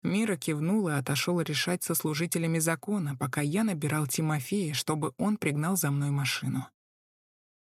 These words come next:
"Арай Аланович, они ермоловские. Уже своим отбили, через минут пятнадцать подгребут".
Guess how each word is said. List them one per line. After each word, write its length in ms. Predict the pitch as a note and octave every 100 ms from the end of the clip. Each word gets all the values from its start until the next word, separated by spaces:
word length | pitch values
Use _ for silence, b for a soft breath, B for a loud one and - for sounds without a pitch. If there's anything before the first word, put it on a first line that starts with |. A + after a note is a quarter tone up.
| _ _ _ _
"Арай 400 | F3 F3 A#3 C4+
Аланович, 600 | B3+ G#3+ D#3+ C#3+ C#3 -
они 340 | E3 F#3 G#3
ермоловские. 840 | G#3 A#3+ C4 C4 D#3+ - - B2 - _ _ -
Уже 300 | E3+ F3 F#3+
своим 480 | - F3 F#3+ G#3+ E3
отбили, 480 | D3+ D3+ A3+ G#3+
через 340 | C#3 F3 E3 D#3+
минут 320 | F3 F3 B2+
пятнадцать 540 | F3 C#3 F3 A3+ G#3
подгребут". 680 | - E3 D#3 D3+ C3 B2+ -